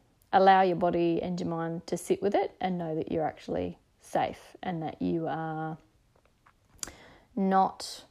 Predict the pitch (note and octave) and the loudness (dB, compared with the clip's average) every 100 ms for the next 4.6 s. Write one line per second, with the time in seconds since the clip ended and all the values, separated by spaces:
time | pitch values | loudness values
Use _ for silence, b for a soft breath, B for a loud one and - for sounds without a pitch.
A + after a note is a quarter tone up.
0 | - F#3+ E3+ E3 - F3+ F3 E3+ E3+ E3+ | -6 2 4 2 0 -2 -2 -2 -2 -4
1 | D3+ - E3+ E3 D#3+ D#3+ D#3 D#3 D3+ D3+ | -6 -4 -4 -2 -2 -2 -2 -4 -6 -6
2 | - D#3+ - D#3+ D3+ - F#3+ - - D#3 | -6 -6 -6 -8 -6 -8 -10 -8 -6 -6
3 | B B B B C#4 F3 E3+ - - - | B B B B -6 -4 -4 -8 -6 -4
4 | - - - - - - | -4 -8 -18 -20 -20 -20